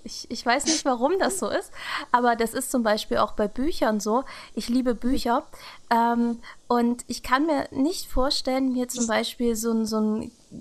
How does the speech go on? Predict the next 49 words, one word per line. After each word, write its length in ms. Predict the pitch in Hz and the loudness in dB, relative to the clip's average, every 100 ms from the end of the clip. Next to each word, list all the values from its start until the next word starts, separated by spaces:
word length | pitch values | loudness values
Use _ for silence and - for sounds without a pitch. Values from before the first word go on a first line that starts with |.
| - | -8
Kindle 420 | - 285 349 240 | 0 2 4 4
oder 160 | 220 226 | 2 2
sowas 460 | 226 226 254 - - - - 254 | -2 -2 -2 -2 -10 -16 -14 -6
zu 160 | 254 | 0
holen, 180 | 247 277 | 2 2
also 140 | 240 | 0
irgendein 340 | 226 233 240 233 | 0 0 0 -2
E-Book, 400 | 254 311 233 302 226 302 - - - - - - | -2 0 2 0 -2 -12 -14 -16 -18 -20 -20 -2
ähm, 260 | 233 233 233 | 0 0 0
weil 320 | 233 220 220 - - | 0 0 -2 -8 -16
ich 180 | - - | -14 -10
das 160 | 240 226 | -8 -6
nicht 140 | 226 | -4
schön 120 | - 381 494 | 0 0 0
finde. 280 | - 233 254 | 0 0 0
Ich 140 | 226 208 | -2 -2
finde 180 | 247 | -2
es 180 | 247 - | -2 -4
schön, 300 | - 247 277 | 0 2 2
wenn 80 | 247 | 2
man 140 | 233 | 0
dieses 280 | 220 226 220 | 0 -4 -6
Papier 480 | - 202 - 269 285 | -2 -4 -2 -2 0
in 120 | 269 | 2
der 160 | 233 240 | 0 2
Hand 280 | 240 320 - | 0 0 0
hat 280 | 247 247 - | 0 0 -2
und, 320 | 214 233 226 | 0 0 -2
und 140 | 233 | -2
dann 200 | 240 233 | 0 2
auch 100 | 214 | 0
noch 120 | 254 | 0
diesen 280 | 240 240 233 | -2 -2 0
Geruch 400 | 220 214 269 403 | 0 2 0 0
von 200 | - 233 | -2 -4
so 80 | 226 | 0
einem 220 | 233 226 | 0 0
Buch. 240 | 220 277 285 | -2 -4 -2
Also 180 | 208 214 | -2 -2
ich 140 | - | -4
mag 200 | 208 220 | -4 -2
auch 160 | 220 - - | -4 -6 -10
sehr, 280 | 202 214 | -4 -4
sehr 140 | 220 208 | -2 -4
gern 240 | 208 208 | -2 -4
so 80 | 202 | -4
richtig 480 | 220 226 - - - | -6 -8 -6 -8 0
alte 320 | 202 294 277 | 0 0 -6
Bücher, 420 | 247 262 - 262 | -4 -2 0 -2